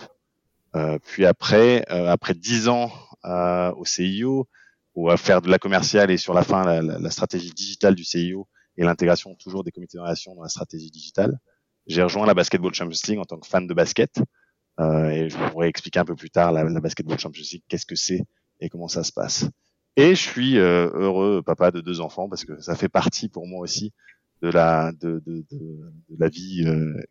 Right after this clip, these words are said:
qui est importante et de, de, de, de la carrière. C'est aussi être, être, être ré-, ré-, euh, père et, euh,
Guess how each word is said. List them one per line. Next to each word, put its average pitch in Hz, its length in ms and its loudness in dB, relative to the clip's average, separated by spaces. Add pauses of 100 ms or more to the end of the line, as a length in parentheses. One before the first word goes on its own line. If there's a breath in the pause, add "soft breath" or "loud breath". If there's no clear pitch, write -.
qui - 140 -12
est 85 40 -2
importante 95 640 -6
et 80 100 -8
de, 78 120 -12
de, 73 220 -8
de, - 200 -16
de 80 60 -2
la 82 140 2
carrière. 95 520 2 (280 soft breath)
C'est - 140 -14
aussi 95 280 -2
être, - 240 -4 (160)
être, - 260 -16 (240)
être - 280 -12
ré-, 87 180 -4
ré-, 87 640 -8
euh, 80 60 -6 (280)
père 104 280 8
et, 85 200 2
euh, 78 140 -2